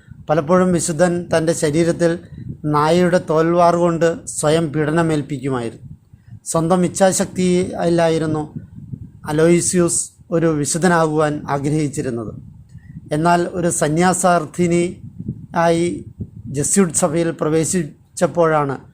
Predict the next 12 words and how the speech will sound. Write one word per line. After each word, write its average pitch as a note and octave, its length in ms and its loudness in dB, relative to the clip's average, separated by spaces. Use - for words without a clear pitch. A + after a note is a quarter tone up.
വിശുദ്ധന് E3 360 0
ഒരു D#3+ 120 2
ആത്മീയ F3 460 0
നിയന്താവിനെ D#3+ 680 2
ലഭിച്ചത്. C3+ 460 -4
വിശുദ്ധ D#3 340 0
റോബർട്ട് D#3+ 600 2
ബെല്ലാമിൻ E3 680 2
ആയിരുന്നു D#3+ 460 2
വിശുദ്ധൻ്റെ D#3 460 -2
ആത്മീയ D#3+ 420 0
മാർഗദർശി. D3 720 -2